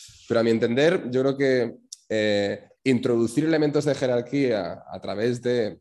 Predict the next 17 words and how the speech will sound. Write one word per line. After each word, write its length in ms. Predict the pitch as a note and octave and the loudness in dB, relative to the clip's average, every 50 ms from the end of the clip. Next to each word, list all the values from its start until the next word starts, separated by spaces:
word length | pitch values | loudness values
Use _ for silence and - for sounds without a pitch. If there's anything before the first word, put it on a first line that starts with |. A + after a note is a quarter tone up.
| - F#2+ E2+ | -18 -18 -14
procesos 420 | - G#2+ - A2+ A2 - B2+ A2+ | -14 -14 -10 -10 -6 -4 -4 -2
delibera-, 520 | A#2 A#2 A2 G#2+ G#2+ G#2+ G#2+ A#2+ B2+ B2 - | -2 -2 0 0 0 0 0 0 0 -2 -4
o 40 | - | -6
sea, 140 | - A#2+ G#2 | -8 -6 -4
de, 200 | G#2+ G#2 G2+ F#2+ | -4 -4 -4 -6
de, 460 | E2 F2+ G#2+ G#2 G#2 G#2 G#2 G#2 - | -6 -6 -4 -2 -2 -2 -2 -4 -4
deliberativos, 840 | F#2+ G#2 G#2+ G#2 G2+ G2+ G2 G2 G#2 - C3+ C#3+ C#3 C3 A#2+ A2 G2 | -6 -6 -4 -4 -4 -4 -4 -6 -4 -2 0 2 2 2 2 0 -2
de 140 | G2+ G#2+ G2 | -4 -6 -6
control 760 | - G#2 G2+ G2+ G2+ - B2 C#3 C#3 C#3 C3+ A#2 G#2+ G2+ - - _ | -6 -6 -6 -6 -6 -2 0 2 4 4 4 2 0 -2 -6 -8 _
y 120 | B2 A2+ | -4 -4
rotatorios 1080 | G#2+ A2 A2 G#2+ - G#2+ G2 B2+ C#3+ D3 D3+ D3+ D3+ F3+ A3 A3+ - - - _ _ _ _ _ _ _ _ _ | -2 -4 -4 -6 -8 -6 -2 -2 0 2 2 2 2 0 -2 -4 -8 -14 -20 _ _ _ _ _ _ _ _ _
haría 460 | - F2 - A2+ A#2 A#2+ B2 B2 C3 B2+ | -12 -10 -6 -2 -2 0 0 0 -2 -2
que, 220 | A#2+ A#2 B2 C3+ | -2 -4 -4 -2
¿no?, 300 | C3+ A#2 A#2+ D3+ D#3+ C#3 | -4 -4 -4 -6 -6 -10
ciertos 800 | B2+ - - A#2 A2+ A2 A2 - A#2 A#2 A2+ A2+ A2+ A2+ A2+ A2+ | -14 -10 -6 -4 -4 -4 -4 -4 -4 -4 -2 -2 -4 -4 -6 -8
procesos 460 | - A#2 A2 G#2+ A2+ A2+ A#2 A2 A2 G#2 | -8 -12 -10 -8 -8 -6 -6 -8 -6 -6
de, 440 | A2+ A2 G#2+ G#2 G2+ G#2 G#2 G2+ | -6 -6 -6 -6 -6 -8 -10 -12